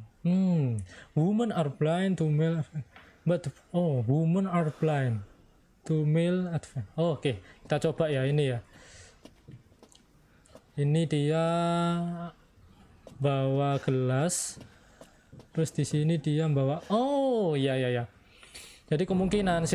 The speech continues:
wanita ini tuh mau menyerahkan wine kepada ini nih, nih. Wanita ini, karena dia yang membawa gelas gitu ya kan. Mantul, cuy. Ini tuh, aduh, teka-teki yang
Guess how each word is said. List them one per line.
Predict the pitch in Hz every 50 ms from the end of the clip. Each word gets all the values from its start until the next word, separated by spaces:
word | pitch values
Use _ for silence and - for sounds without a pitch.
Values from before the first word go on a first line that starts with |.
| 165
wanita | 165 170 165 170 170 - - 170
ini | 170 165 160 165 180 175 170
tuh | 175 196 208 226 233 - - - -
mau | 160 165 165 165
menyerahkan | 165 160 165 160 156 151 - 185 180
wine | 160 143 143 143 143 139 143 151 175 202 220 214 - - - - - -
kepada | - 165 139 165 147 - - 151 151 156 165
ini | 175 160 156 151 139
nih, | 131 127 120 120 113
nih. | 110 - - - - - - - -
Wanita | - 143 139 143 147 143 - 147 151
ini, | 156 160 165 165 156 147 139 139 143 139 - - - - -
karena | - 143 151 165 160
dia | - 151 156
yang | 160 156 156
membawa | 156 156 143 139 135 143
gelas | 139 - 147 139 143 147 139 131
gitu | - - 131 131
ya | 127 123 123
kan. | 127 139 147 143 - - - - - - - - - - - - - - - - - - - - - - - - - - - - - - - - - - - - - - - - - - - - - - - - - - - - - - - - - - - - - - - - - - - - - - - - - - - - - - - - - - - - -
Mantul, | 175 185 196 202 208 214 214 214 - 233 208 202
cuy. | 165 160 185 165 156 170 226 294 330
Ini | 330 359
tuh, | 349 359 349 - -
aduh, | - 233 254 254 262 247 247 233 226 220 202 180 175 165 156 151 151
teka-teki | - 185 175 214 202 226 220 - 240 220 226
yang | 214 208 202